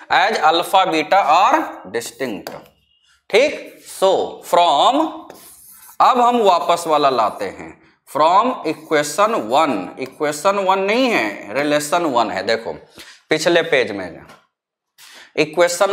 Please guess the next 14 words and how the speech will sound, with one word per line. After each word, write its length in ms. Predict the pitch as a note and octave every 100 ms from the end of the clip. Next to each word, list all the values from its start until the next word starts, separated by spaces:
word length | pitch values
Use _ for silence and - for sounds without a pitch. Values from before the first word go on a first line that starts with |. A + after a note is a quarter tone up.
| E3
one 180 | C#3+ C#3
ये 200 | C#3 D3
वाला, 260 | A#2 E2 E2 - - -
तो 80 | G3+
हम 300 | D3 A#3+ C#4
जब 200 | C4+ B3+
ये 240 | G#3+ A#3
ले 200 | B3+ A3
रहे 160 | E3 C#3+
हैं 180 | F#3+ A#3+
तो 80 | A3+
ये 340 | F3+ G3 B3
है 120 | A#3 B3
one 180 | G3 G#3